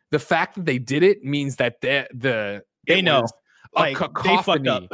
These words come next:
Speaker 2: <laughs>
Speaker 1: a cacophony of "You fucked up." Like, to get them off the bench to come out and be like, "Hat in hand, hey, we hear you." Like, that means it was even worse than we thought it was. 'Cause, you know, the, uh, video game Twitter is an echo chamber where it is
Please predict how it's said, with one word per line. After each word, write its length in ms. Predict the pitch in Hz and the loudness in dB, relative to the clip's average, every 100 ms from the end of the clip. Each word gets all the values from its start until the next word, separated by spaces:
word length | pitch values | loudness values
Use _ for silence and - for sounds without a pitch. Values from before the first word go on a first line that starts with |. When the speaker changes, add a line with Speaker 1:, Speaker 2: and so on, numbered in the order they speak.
| - | -14
Speaker 2:
<laughs> 180 | - 151 | -16 -4
Speaker 1:
a 100 | 156 | -4
cacophony 800 | 151 - - - 202 190 160 131 | -2 -4 -4 0 0 0 -2 -2
of 140 | 110 107 | -2 -2
"You 160 | 117 | -6
fucked 320 | - 110 - | -2 -4 -4
up." 180 | 92 92 131 | -8 -6 -2
Like, 200 | 135 135 | 0 0
to 100 | 156 | 0
get 220 | 185 202 | 0 2
them 220 | 214 202 | 0 0
off 280 | 135 160 - | 0 0 0
the 80 | 135 | -4
bench 340 | 110 147 - | -2 -2 -2
to 80 | - | -6
come 160 | 143 | -2
out 120 | 143 143 | 0 0
and 80 | |
be 80 | 127 | 0
like, 260 | 120 117 - - 202 - | 2 0 -4 -14 -20 -4
"Hat 260 | 175 170 | -2 0
in 60 | 170 | -2
hand, 300 | 156 160 151 | 0 0 2
hey, 240 | 170 196 | 2 4
we 140 | 190 190 | 4 2
hear 220 | 226 214 | 4 4
you." 340 | 175 160 156 156 _ 127 | 6 6 4 0 _ -2
Like, 180 | 123 - _ _ _ | -2 -6 _ _ _
that 300 | 117 165 233 | -2 0 2
means 220 | 220 190 | 2 2
it 60 | 156 | 2
was 160 | 151 147 | 2 0
even 220 | 156 139 | 0 2
worse 180 | 151 139 | 2 2
than 120 | 127 | -4
we 100 | 117 | 0
thought 220 | 135 131 | 2 0
it 60 | 95 | -2
was. 220 | 92 - | -8 -4
'Cause, 180 | 170 175 | -2 0
you 100 | 196 | 2
know, 220 | 131 127 - _ _ _ | 2 0 -4 _ _ _
the, 380 | 160 185 170 170 | -12 -10 -8 -8
uh, 40 | 170 | -8
video 340 | 151 185 214 | -4 0 2
game 200 | 190 185 | 2 0
Twitter 280 | 165 175 160 - | 0 0 0 2
is 180 | 165 147 | 2 2
an 80 | |
echo 220 | 123 - 95 | -2 -6 -10
chamber 340 | 90 90 98 | -12 -16 -6
where 160 | 131 156 | 2 4
it 80 | 185 | 4
is 160 | 165 | 2